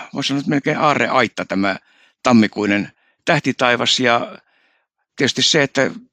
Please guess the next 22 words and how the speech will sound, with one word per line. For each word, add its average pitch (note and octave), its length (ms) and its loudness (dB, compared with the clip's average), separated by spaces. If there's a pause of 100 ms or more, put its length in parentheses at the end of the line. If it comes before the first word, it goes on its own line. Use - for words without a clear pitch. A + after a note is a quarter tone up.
(240)
jos - 180 -4
on E3 80 -6
selkeä, B2+ 460 0
niin B2 100 2
aika A#2+ 180 -4
usein A#2 260 -2
on A2+ 60 2
myös G#2+ 180 -2
kova A#2 260 -2
pakkanen, F#2 560 -2
että F2+ 280 -6 (420)
siinä A2+ 240 4
mielessähän G2 500 0
tää G#2 140 0
nyt G2+ 140 -4
on G2+ 200 -4 (500)
meille G#2+ 240 0
suomalaisille F#2 680 -2
vähän G2 200 -2
hankalaa, F#2 480 -2
että F2+ 260 -6 (440)
tää, G2+ 280 0